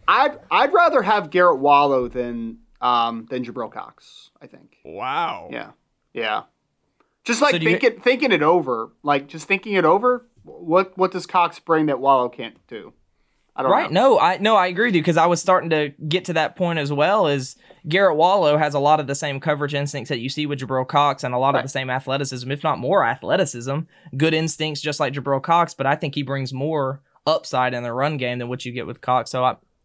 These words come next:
Speaker 3: it's not a bad hot take. I can, I can buy it.
Speaker 1: There we go.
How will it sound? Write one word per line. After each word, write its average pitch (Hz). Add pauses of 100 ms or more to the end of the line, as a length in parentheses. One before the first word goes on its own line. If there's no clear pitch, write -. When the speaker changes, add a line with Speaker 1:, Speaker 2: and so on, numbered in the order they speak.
(140)
Speaker 3:
it's -
not 392
a 403
bad 226
hot 180
take. 175
I 139
can, 190
I -
can 196
buy 165
it. - (640)
Speaker 1:
There -
we 302
go. 180